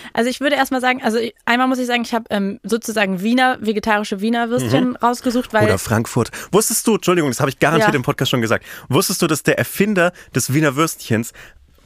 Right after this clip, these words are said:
Speaker 2: fünfzehn
Speaker 1: nicht
Speaker 2: Ki-,
Speaker 1: aus Wien kommt?
Speaker 2: fünfzehn Kilometer von meiner Heimat geboren worden ist?
Speaker 1: Nein.
Speaker 2: Der Erfinder des Wiener Würstchens kommt aus
Speaker 1: Ist ja um die
Speaker 2: Gasseldorf.
Speaker 1: Ecke.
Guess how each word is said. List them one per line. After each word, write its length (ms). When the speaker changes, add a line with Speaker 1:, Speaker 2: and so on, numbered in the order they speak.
Speaker 2:
fünfzehn 520
Speaker 1:
nicht 100
Speaker 2:
Ki-, 60
Speaker 1:
aus 120
Wien 200
kommt? 360
Speaker 2:
fünfzehn 500
Kilometer 460
von 160
meiner 340
Heimat 320
geboren 380
worden 220
ist? 260
Speaker 1:
Nein. 420
Speaker 2:
Der 100
Erfinder 460
des 180
Wiener 220
Würstchens 540
kommt 260
aus 180
Speaker 1:
Ist 80
ja 120
um 80
die 60
Speaker 2:
Gasseldorf. 360
Speaker 1:
Ecke. 120